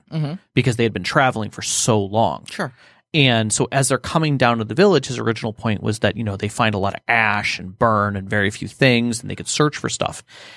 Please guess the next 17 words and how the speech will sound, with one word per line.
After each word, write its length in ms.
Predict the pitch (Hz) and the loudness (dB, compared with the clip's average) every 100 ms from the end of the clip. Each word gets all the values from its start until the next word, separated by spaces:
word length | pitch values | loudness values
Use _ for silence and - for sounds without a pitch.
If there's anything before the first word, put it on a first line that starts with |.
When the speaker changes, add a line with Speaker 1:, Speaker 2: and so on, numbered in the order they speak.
| - - | -8 0
Speaker 2:
And 160 | 135 | 2
then 100 | 131 | 2
he 120 | 175 156 | 0 -2
read 420 | 123 117 107 110 | 0 2 0 -2
that 140 | 120 | -4
a 40 | 113 | -2
lot 200 | 101 107 | -4 -6
of 60 | |
the 60 | - | -8
players' 640 | - 117 107 101 104 - - _ _ _ | -8 -4 -2 -4 -6 -10 -16 _ _ _
backstories 920 | 143 175 - - 113 98 98 104 - - _ _ - | 2 2 0 -2 -2 -2 -4 -4 -8 -12 _ _ -12
were 560 | 120 120 117 113 110 - | 0 6 8 8 4 4
of 540 | 120 107 104 101 - _ - | 4 4 4 0 -10 _ -8
training 960 | - 143 131 135 127 120 117 117 110 | -6 -2 -2 0 -2 -4 -6 -10 -12
and 280 | - 101 92 - - | -12 -14 -14 -20 -8
ca-, 240 | - 127 117 _ _ - | -4 -2 -4 _ _ -8
academia 1040 | 131 120 110 139 139 139 127 117 110 104 | -8 -6 0 2 4 2 4 4 4 2